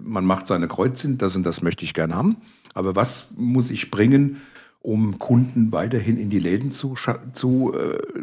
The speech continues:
zu locken, indem ich, äh, Sonderposten, äh, an die,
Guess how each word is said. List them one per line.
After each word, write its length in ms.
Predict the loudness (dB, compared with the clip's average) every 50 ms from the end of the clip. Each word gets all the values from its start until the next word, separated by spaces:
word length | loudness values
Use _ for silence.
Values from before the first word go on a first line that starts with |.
| -10 -12 -12 -12 -12 -12 -10 0
zu 160 | 4 6 6
locken, 420 | 8 6 4 2 0 -4 -4 -4
indem 380 | -6 -6 -4 -2 -2 0 2 2
ich, 320 | 0 0 -2 -8 -10 -10
äh, 100 | -10 -8
Sonderposten, 960 | -6 -2 0 0 2 2 0 0 0 0 0 0 0 -2 -2 0 2 2 2 0
äh, 280 | -2 -6 -8 -8 -8 -8
an 180 | -6 -6 -6 -4
die, 340 | -2 0 0 0 0 -2